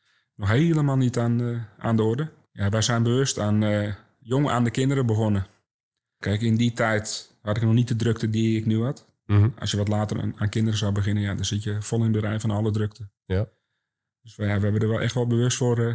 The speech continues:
Speaker 1: gekozen. En ook jong ouder zijn.
Speaker 2: Ja.
Speaker 1: En dat is nu wel lekker, hè? Want, eh, de oudste is drieëntwintig, ik ben achtenveertig.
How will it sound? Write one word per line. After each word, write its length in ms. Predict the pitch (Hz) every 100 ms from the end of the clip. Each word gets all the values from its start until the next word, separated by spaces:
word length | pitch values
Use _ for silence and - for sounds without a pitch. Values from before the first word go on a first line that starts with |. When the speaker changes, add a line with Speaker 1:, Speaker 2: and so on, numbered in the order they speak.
| 104
Speaker 1:
gekozen. 460 | - 113 120 110 110
En 100 | 113
ook 300 | 120 - _ _ -
jong 280 | 113 113
ouder 260 | 107 120 113
zijn. 260 | 95 90 92 _ _
Speaker 2:
Ja. 260 | 82 80 - _ _ _ -
Speaker 1:
En 80 | 107
dat 160 | 113
is 80 | 113
nu 140 | 120
wel 160 | 120 113
lekker, 240 | 107 - 107
hè? 120 | 131
Want, 220 | 120 101
eh, 260 | 98 98 101
de 100 | 101
oudste 220 | 107 117
is 60 | 104
drieëntwintig, 520 | 107 107 107 113 113
ik 120 | 113
ben 100 | 113
achtenveertig. 540 | 104 - - 117 127